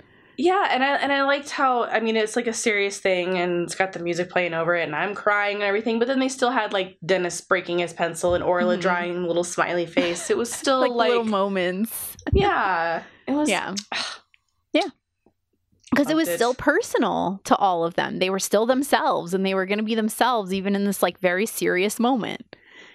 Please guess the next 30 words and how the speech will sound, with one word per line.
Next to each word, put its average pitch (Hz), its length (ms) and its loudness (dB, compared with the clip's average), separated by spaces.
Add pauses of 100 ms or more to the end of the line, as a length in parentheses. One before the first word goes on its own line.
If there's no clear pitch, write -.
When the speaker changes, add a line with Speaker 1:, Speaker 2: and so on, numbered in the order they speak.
(160)
Speaker 2:
You 202 120 2
know, 185 240 0
like, 185 380 -2 (400)
Speaker 1:
Well, 269 160 2
and 277 80 0
I 269 80 0
think 262 200 -2
Speaker 2:
it 285 80 0
Speaker 1:
it's 226 80 2
a - 20 0
Speaker 2:
was 262 60 2
great. 226 120 2
Speaker 1:
reminder, 185 360 0
'cause, 202 280 -2
like, 185 220 0
I 196 80 -2
mean, 190 160 0
the 185 80 0
mo-, 185 240 0 (100)
the 190 80 -4
main 202 180 0
focus 208 500 -2
of 180 120 -2
the 165 80 -6
show 165 640 -2 (680)
are 151 200 0
the 156 100 -12
Derry 170 280 0
girls, - 500 -4
right? 196 440 -2